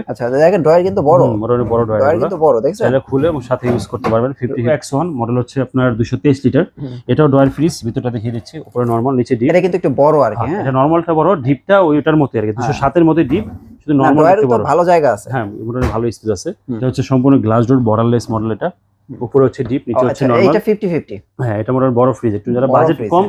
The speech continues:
Speaker 2: কিন্তু বড় ফ্রিজ নেবেন, যে বাজেট আমার কম,
Speaker 1: হ্যাঁ।
Speaker 2: কিন্তু ফ্রিজটা দেখতে বড় হইতে হবে।
Speaker 1: আর কালারটাও
Speaker 2: আর
Speaker 1: কিন্তু
Speaker 2: ফ্রিজ
Speaker 1: সুন্দর, হ্যাঁ?
Speaker 2: কালারও সুন্দর, একদম আমাদের অনলাইনে যে কালারটা দেওয়া আছে, তিনশো একচল্লিশ লিটার ইনভার্টার টেকনোলজি ফিফটি ফিফটি।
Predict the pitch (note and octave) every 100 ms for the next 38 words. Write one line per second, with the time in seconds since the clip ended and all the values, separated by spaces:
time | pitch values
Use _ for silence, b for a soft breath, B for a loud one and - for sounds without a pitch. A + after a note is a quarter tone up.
0 | - D#3 C#3 E3+ E3+ D3+ B2 A#2 A2 B2
1 | C#3 D3+ D3+ C3+ A#2+ G2 D3+ D#3 D4 C3+
2 | - E3 E3+ D#3 E3 D3 E3 D3 C3 A2
3 | F#2+ F#2+ C3+ - C#3 D#3 D#3 C#3+ C#3+ C3+
4 | C3 A2+ C3+ C#3 D3 D#3 D3+ D#3 C3+ C#3
5 | C3+ B2 B2 C3 B2+ C#3+ D3+ D3+ C3 B2
6 | B2+ B2 A#2 G2+ - C3+ - C3 A#2+ -
7 | C#3+ C#3 C#3+ C#3 B2+ B2+ B2+ C#3 C3+ C#3+
8 | C#3+ - D3+ D#3 C3 A#2 F#2+